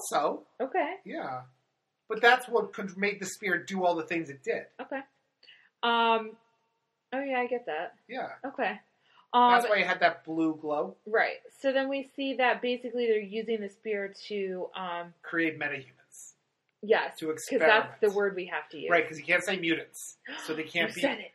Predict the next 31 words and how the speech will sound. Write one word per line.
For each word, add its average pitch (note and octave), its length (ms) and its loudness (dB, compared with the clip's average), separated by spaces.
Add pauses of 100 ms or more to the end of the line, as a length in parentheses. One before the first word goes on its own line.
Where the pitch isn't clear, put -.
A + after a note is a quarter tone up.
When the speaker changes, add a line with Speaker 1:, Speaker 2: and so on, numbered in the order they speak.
(100)
Speaker 1:
they C#3 80 -14
can't D#3+ 240 -4
be F3+ 100 -6
born F#3 440 0
with B2+ 160 -8
it C3 120 -10
because C3+ 420 -8 (120)
Fox, - 800 2 (220)
well, D3+ 360 -2 (320)
maybe D#3+ 220 -2
by E3 100 2
the D3+ 80 -8
time D3+ 140 -10
this C#3+ 140 -12
comes C#3+ 260 -10
out, C3+ 320 0 (480)
Disney D#3 320 0
does D3+ 240 4
own C3+ 160 -6
Fox. G#2+ 320 -10
Speaker 2:
Yeah. D#3+ 260 -4 (220)
Speaker 1:
But D#3+ 260 4 (300)
Fox E3 340 6
owns D3+ 260 0
the C#3+ 140 -2
X-Men, C3+ 320 -8
so B2+ 120 -14
they C#3 80 -10
can't D#3+ 220 -4
say E3 160 -2
mutants. C#3+ 520 -10